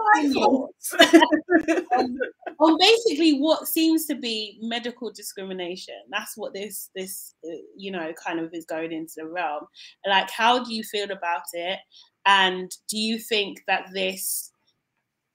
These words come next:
Speaker 2: uh, is be-, gonna become more popular across, like, you know, like, countries like the U K?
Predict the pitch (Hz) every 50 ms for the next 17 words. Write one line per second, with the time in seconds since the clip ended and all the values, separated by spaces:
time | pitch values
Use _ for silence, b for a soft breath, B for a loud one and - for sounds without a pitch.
0 | _ - _ _ _ - 190 190 - _ 226 220 202 185 190 - - _ 202 190
1 | 190 - - _ - 202 190 185 185 185 180 - - - 185 175 180 180 175 170
2 | 165 165 - - 294 285 285 - - 294 277 277 277 294 294 285 - 233 - -
3 | - 277 277 269 - - 262 240 226 226 - - _ _ _ _ _ _ _ -
4 | 226 226 214 202 202 190 185 190 _ - 190 180 - - - 220 220 - 220 202
5 | 208 185 - 175 185 180 190 190 190 - 185 175 190 233 294 320